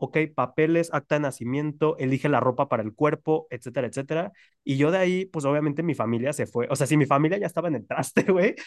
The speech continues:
¿sabes? O sea, si mi familia ya estaba mal antes de eso, imagínate des-, después de eso, ¿sabes qué? No es como que la violencia subió. En mi caso, había, o sea, un silencio en mi casa, pero era,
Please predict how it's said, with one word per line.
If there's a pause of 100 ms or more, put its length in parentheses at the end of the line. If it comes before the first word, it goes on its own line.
(100)
¿sabes?
O
sea,
si
mi
familia
ya
estaba
mal
antes
de
eso, (220)
imagínate
des-,
después
de
eso,
¿sabes
qué?
No
es
como
que
la
violencia
subió.
En
mi
caso, (580)
había, (600)
o
sea,
un
silencio
en
mi
casa,
pero
era,